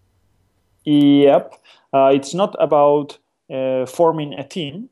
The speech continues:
but about outsourcing the development part or the design part or the marketing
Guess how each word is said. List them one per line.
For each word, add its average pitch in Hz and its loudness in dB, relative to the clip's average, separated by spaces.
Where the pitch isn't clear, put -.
but 135 -4
about 135 -2
outsourcing 127 -6
the 117 -4
development 123 -4
part 127 -2
or 107 -10
the 110 -6
design 127 -6
part 127 -2
or 123 -6
the 117 0
marketing 117 -6